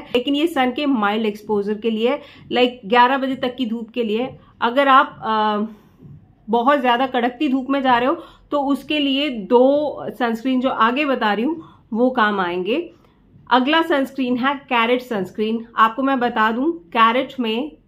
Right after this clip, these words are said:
थर्टी फ़ाइव एसपीएफ़ होता है। जी हाँ, आपको सूरज की हानिकारक किरणों से बचाती है ये, इसीलिए कैरेट खानी भी है और कैरेट की सनस्क्रीन लगानी भी है। तो क्या करना है, ये मैंने एक कैरेट ली है, इसको कद्दूकस कर लिया है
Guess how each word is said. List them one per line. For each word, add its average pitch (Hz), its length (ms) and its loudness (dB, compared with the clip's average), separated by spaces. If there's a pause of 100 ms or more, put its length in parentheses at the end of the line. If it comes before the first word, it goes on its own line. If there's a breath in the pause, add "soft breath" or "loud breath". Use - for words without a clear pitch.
(160)
थर्टी 247 440 -2
फ़ाइव 214 500 -4
एसपीएफ़ 202 580 -6
होता 180 220 -8
है। - 240 -12 (400 loud breath)
जी 254 200 2
हाँ, 202 260 0
आपको 233 340 2
सूरज 269 340 -4
की 277 120 -4
हानिकारक 226 520 -2
किरणों 214 220 -4
से 214 120 -6
बचाती 190 460 -4
है 185 100 0
ये, 185 180 -2 (280 loud breath)
इसीलिए 269 340 -2
कैरेट 233 460 -2
खानी 226 340 -4
भी 240 160 -4
है 233 60 0
और 247 160 -2
कैरेट 220 480 -4
की 262 100 -2
सनस्क्रीन 247 580 -4
लगानी 185 480 -2
भी 190 140 -6
है। 208 200 -8 (460 loud breath)
तो 247 60 -6
क्या 247 240 2
करना 240 340 -4
है, 233 160 -4
ये 247 80 -6
मैंने 214 220 -6
एक 214 160 -10
कैरेट 208 360 -4
ली 214 140 -4
है, 208 120 -4
इसको 220 240 -6
कद्दूकस 226 520 -6
कर 226 200 -4
लिया 185 280 -2
है 202 240 -8